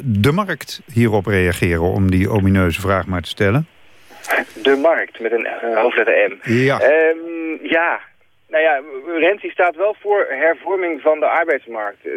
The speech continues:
Speaker 2: De Italiaanse ar-, arbeidsmarkt zit al jaren muurvast. Dat moet gemoderniseerd worden. De vakbonden liggen daarin dwars. En, eh, de partij van, van, eh, Renzi, de P D,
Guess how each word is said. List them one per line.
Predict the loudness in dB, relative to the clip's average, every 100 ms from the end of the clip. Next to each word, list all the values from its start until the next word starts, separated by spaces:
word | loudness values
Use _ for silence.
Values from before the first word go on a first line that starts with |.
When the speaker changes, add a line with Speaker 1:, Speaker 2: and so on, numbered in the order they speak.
| -2
Speaker 2:
De | -2
Italiaanse | 0 2 2 2 0
ar-, | -2 -2 -6 -2
arbeidsmarkt | 0 0 -2 -4 -4
zit | 0
al | 2
jaren | 2 2 0 -6 -10
muurvast. | -2 -2 2 0 0 -6
Dat | -6
moet | -6 -6 -8 -10 -10 -4
gemoderniseerd | 0 2 2 0 -4 0 0 2
worden. | 2 2 0
De | -2
vakbonden | 0 0 2 0 2 0
liggen | 0 -2 0
daarin | 2 2 -2 0
dwars. | 2 2 -4 -14 -16 -16 -16 0
En, | 0 0
eh, | 2 2 4 2 0 -6 -12 -6
de | -2
partij | -2 2 2 2 -2
van, | -8 -10 -10
van, | -2 -2
eh, | -2 -2 0
Renzi, | 2 2 0 -4
de | -2
P | -2
D, | 0